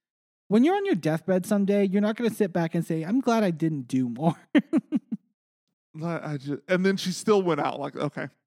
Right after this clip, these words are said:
Speaker 1: Yeah.
Speaker 2: <laughs> Okay.
Speaker 1: So they all, like, Trixie sits down for her judging or whatever. They all come out one by one. Whitney is little girl.
Speaker 2: Little girl.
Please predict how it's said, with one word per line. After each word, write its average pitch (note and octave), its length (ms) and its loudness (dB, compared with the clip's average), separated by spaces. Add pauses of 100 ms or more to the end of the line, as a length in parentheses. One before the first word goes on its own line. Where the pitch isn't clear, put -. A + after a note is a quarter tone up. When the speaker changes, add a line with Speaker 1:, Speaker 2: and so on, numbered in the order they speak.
Speaker 1:
Yeah. G#3 260 -2
Speaker 2:
<laughs> - 60 -18 (880)
Okay. F#3+ 300 -10 (800)
Speaker 1:
So A3 180 2
they G#3+ 140 6
all, G#3+ 220 4
like, F#3 420 -2
Trixie F3+ 340 -2
sits D#3+ 280 -6
down F3 480 0
for D3+ 200 -2
her C#3+ 120 -2
judging D#3 440 0
or D3+ 60 -2
whatever. D3 340 0
They C#3 160 -2
all C3 140 -4
come C#3 180 -6
out C3 140 -6
one B2 160 -6
by A#2+ 120 -6
one. A#2 300 -8 (300)
Whitney F3+ 400 2
is C#3 180 -2
little D#3+ 280 0
girl. D3+ 440 0 (640)
Speaker 2:
Little C4+ 240 2
girl. A3 480 2